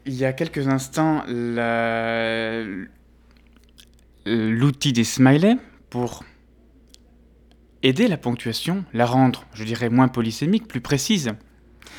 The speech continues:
Mais au fond, l'essentiel ne serait-il pas dans ce que cette fin de phrase, il y ait toujours une sorte de jeu entre l'inconscience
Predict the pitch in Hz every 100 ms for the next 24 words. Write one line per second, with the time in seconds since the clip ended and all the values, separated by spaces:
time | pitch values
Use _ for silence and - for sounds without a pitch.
0 | - 151 170 170 262 247 - _ _ _
1 | - - - - 160 165 147 - 202 214
2 | 226 - - - 156 - 208 214 180 170
3 | 190 175 147 - - - - 135 156 -
4 | 160 - 156 147 - 135 131 - 123 117
5 | - - - - 180 151 135 - 185 196
6 | 170 - 165 175 175 185 165 185 190 -
7 | - - - 139 156 151 - 160 147 -
8 | - - - - - - 117 131 127 139
9 | 180 214 - - - - _ 135 127 120
10 | 233 - - - - - - _ _ _
11 | _ - 131 175 175 170 147 - 175 165
12 | 143 - -